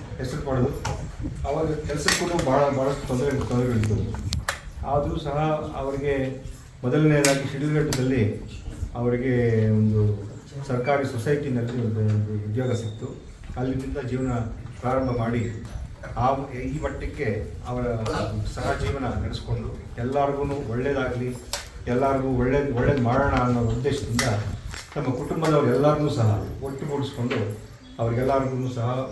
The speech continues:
ಓದಿಸಿ, ವಿದ್ಯಾಭ್ಯಾಸ ಕೊಡಿಸಿ, ಅವ್ರಿಗೆ ಮದುವೆಗಳೆಲ್ಲ ಮಾಡಿ, ಒಳ್ಳೆ ಜೀವನ ನಡೆಸ್ಕೊಡೋದಕ್ಕೆ ಅವ್ರಿಗೆಲ್ಲ ಅವಕಾಶ ಮಾಡಿಕೊಟ್ಟು, ಎಲ್ಲರೂ ಚೆನ್ನಾಗಿರ್ಬೇಕು ಅಂತ ಒಂದೇ ಒಂದು ಉದ್ದೇಶದಿಂದ ಅವ್ರು ಎಷ್ಟೇ ನೋವುಗಳನ್ನಿದ್ರೂ ಸಹ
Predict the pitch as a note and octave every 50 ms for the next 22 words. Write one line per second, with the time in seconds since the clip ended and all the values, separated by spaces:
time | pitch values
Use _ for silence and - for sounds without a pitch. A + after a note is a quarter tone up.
0 | A2 A#2 C3 C3 B2+ - - - C3 C3 C3 B2+ A2+ G#2+ G#2 A#2+ C3 C3 B2+ A#2+
1 | A2 G#2+ A#2+ G#2+ A2 A2+ G#2+ G#2 G#2+ A#2+ A#2 A#2 - - - - - - - -
2 | - - - A2+ A#2 A#2+ A#2+ A#2+ A#2 A2+ A2 A2 A2 A2+ A#2+ C3+ C#3 C3+ A#2+ A#2
3 | A2+ A2+ A2 G#2+ G#2+ A2 G#2+ A2 A2 - - - - - - - - - A#2 B2
4 | C3+ C#3+ C3+ C3 B2+ B2 A#2+ A2+ A2+ A2 G#2+ B2 B2+ B2 A#2+ A2+ G#2+ G#2 A2 A#2
5 | - - - C3+ A#2+ A2 G#2+ G#2 G#2+ - - G#2+ G#2+ G#2+ G#2+ G#2 G#2 G#2+ A2+ G#2+
6 | G#2+ G#2+ - - A2 - - A2 G#2+ G#2+ G#2 G#2 G#2+ G#2+ G#2+ G#2 G#2+ G#2+ G#2 G2+
7 | G#2 - - - - - A2+ B2 C3+ C#3+ D3+ D#3 D#3 E3 E3 - B2 B2 C#3 C#3+
8 | C#3+ C#3+ C#3 C3 B2+ A#2+ - B2+ A#2+ A2+ A2+ A#2 B2 D3 D#3 D3+ C3+ B2 A#2 A2
9 | G#2+ G#2 - - B2 B2+ C3+ B2 G#2+ A2 A2 A#2+ B2 B2+ A2 A2 - - - -
10 | - - - - - - C3 B2+ B2+ B2 A#2+ A2+ - - E3+ E3 D#3+ D3+ D3+ D3+
11 | D3+ D3 C#3 C3 B2 A#2+ A#2+ C3+ C#3 B2+ A2+ - G#2+ G#2 G#2 -